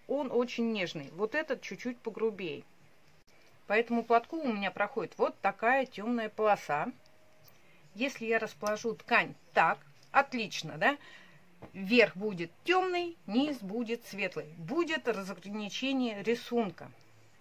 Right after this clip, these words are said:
Но мне не хватает длины. Располагаю ткань по-другому, чтоб мне хватило длины. И у меня получается, что блузка делится на две части. Одна темная, другая светлая.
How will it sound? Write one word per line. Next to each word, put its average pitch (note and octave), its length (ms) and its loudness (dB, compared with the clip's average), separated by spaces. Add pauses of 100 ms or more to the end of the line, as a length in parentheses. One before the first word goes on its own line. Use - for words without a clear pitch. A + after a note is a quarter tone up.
(640)
Но E4 120 4
мне E4+ 200 4
не B3 80 2
хватает B3 560 2
длины. F#3 400 -4 (1040)
Располагаю A3 680 2
ткань G#3 300 -2
по-другому, G#3+ 640 -4
чтоб - 340 -2
мне A3+ 160 -2
хватило G#3+ 500 -2
длины. E3 460 -8 (1400)
И A3+ 160 -2
у A#3 60 2
меня B3+ 240 2
получается, A#3+ 840 0
что A3 220 -2
блузка B3+ 460 -4
делится F#3 520 -6
на D#3 280 -4
две A#3 320 -4
части. - 520 0
Одна F3+ 320 0
темная, D4 520 -2
другая G#3 500 4
светлая. - 500 -6